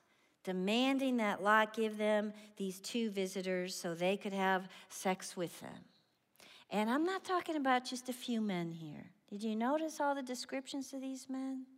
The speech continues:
Young and old, great and small, from every quarter of the city.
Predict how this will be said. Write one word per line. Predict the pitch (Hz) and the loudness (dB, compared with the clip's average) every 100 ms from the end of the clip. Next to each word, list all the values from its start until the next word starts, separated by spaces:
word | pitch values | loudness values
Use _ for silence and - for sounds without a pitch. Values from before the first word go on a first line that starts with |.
| _ _ _ _ _ _ _ _ _ | _ _ _ _ _ _ _ _ _
Young | 190 202 254 277 285 285 | -4 0 2 2 0 -2
and | 254 220 | -4 -4
old, | 254 240 202 180 - - _ _ _ _ _ | -6 -6 -8 -12 -18 -20 _ _ _ _ _
great | 196 208 262 277 277 | -6 -4 -4 -4 -8
and | 277 | -8
small, | 247 - 233 247 240 220 185 151 - _ - - | -10 -8 -8 -8 -10 -12 -14 -18 -20 _ -20 -20
from | - 240 226 | -4 0 2
every | 240 285 294 269 | 2 0 0 -4
quarter | - - 269 277 269 277 254 | -6 -4 -2 0 0 -2 -4
of | 247 233 | -6 -6
the | |
city. | 226 - 285 277 240 220 | -8 -8 -6 -2 -2 -2